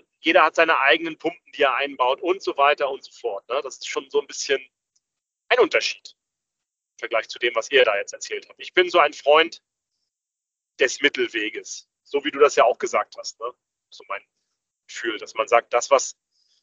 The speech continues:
wo man Effizienz steigern kann und standardisieren kann, sollte man machen. Aber man darf auch nicht den Bürger vergessen, hast du ja auch gesagt vorhin. Der muss auch noch wissen, wo er hin muss, dass er geholfen wird, ne?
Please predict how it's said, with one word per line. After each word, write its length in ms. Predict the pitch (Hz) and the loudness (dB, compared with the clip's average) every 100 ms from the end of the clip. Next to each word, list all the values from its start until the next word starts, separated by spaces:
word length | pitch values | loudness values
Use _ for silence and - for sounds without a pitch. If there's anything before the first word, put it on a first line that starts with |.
| _ | _
wo 80 | 139 | 0
man 100 | 147 | 2
Effizienz 460 | 143 143 - 165 165 | 0 -4 2 2 4
steigern 420 | - 151 156 151 | 2 4 2 0
kann 160 | 143 | -2
und 80 | 143 | -4
standardisieren 560 | - 143 139 131 139 156 | 0 2 2 0 -2 0
kann, 200 | 143 135 | -2 0
sollte 260 | 135 143 | 0 0
man 160 | 131 120 | -2 0
machen. 360 | 151 160 170 170 _ _ _ _ _ _ _ _ _ _ _ _ _ _ _ _ _ _ _ _ | 0 -2 -10 -16 _ _ _ _ _ _ _ _ _ _ _ _ _ _ _ _ _ _ _ _
Aber 160 | 113 120 | -4 -2
man 160 | 123 120 | 0 2
darf 180 | 123 127 | 2 2
auch 120 | 131 | -4
nicht 200 | 127 - | -4 -6
den 220 | 123 120 - | -8 -10 -8
Bürger 260 | 120 120 113 | -4 -2 -2
vergessen, 440 | 113 107 101 - | -4 -10 -12 -12
hast 160 | - - | -14 0
du 60 | 113 | 0
ja 60 | |
auch 120 | 104 | 0
gesagt 320 | - 117 104 - | -4 -6 -8 -10
vorhin. 240 | 101 - _ _ _ _ _ _ _ _ _ _ _ - | -18 -18 _ _ _ _ _ _ _ _ _ _ _ -8
Der 80 | 110 | -4
muss 180 | 131 143 | 2 4
auch 80 | |
noch 160 | 135 120 | 4 2
wissen, 260 | 143 - 135 | -4 -6 0
wo 120 | 139 | 4
er 80 | 131 | 4
hin 140 | 156 | 2
muss, 240 | 165 139 - | 0 0 0
dass 160 | 135 | -2
er 180 | 131 127 | 0 0
geholfen 400 | 117 127 143 _ | 0 0 -2 _
wird, 220 | 107 101 | -10 -10
ne? 100 | 110 | -14